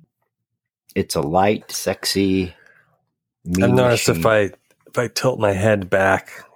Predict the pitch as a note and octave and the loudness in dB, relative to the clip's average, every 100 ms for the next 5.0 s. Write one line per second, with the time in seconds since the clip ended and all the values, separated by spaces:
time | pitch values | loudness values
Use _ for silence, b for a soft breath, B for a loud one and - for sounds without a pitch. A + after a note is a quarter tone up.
0 | _ F#2+ G2 E2 F#2+ F2 F2+ E2+ - - | _ -6 -4 -2 -2 0 0 0 0 0
1 | F#2 G2 F2+ - F2 E2 B B _ - | 2 2 0 0 0 -2 B B _ -8
2 | F2+ F2+ F2 E2+ E2+ - - - F#2 - | -6 -2 -2 -2 -6 -8 -6 -4 -4 -6
3 | - - _ _ _ _ _ _ - - | -20 -20 _ _ _ _ _ _ -20 -8
4 | F3+ A#3+ A3+ - _ - - F#2 E2+ E2 | -4 -2 -4 -6 _ -14 -10 -8 -8 -12